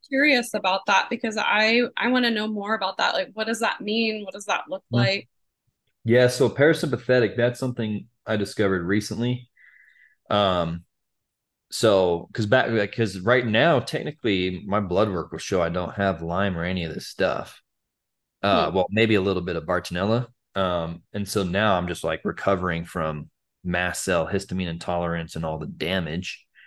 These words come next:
Speaker 2: Um, so there is, like, really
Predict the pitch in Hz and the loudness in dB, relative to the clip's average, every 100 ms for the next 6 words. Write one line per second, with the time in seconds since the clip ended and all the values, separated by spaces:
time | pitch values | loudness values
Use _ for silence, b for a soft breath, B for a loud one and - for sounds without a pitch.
0 | B B B B _ - 90 82 76 78 | B B B B _ -4 -2 0 -2 -8
1 | - 92 82 82 82 82 80 _ - - | -4 0 0 0 0 -2 -4 _ -20 -6
2 | 95 113 82 69 - | 0 2 0 -4 -12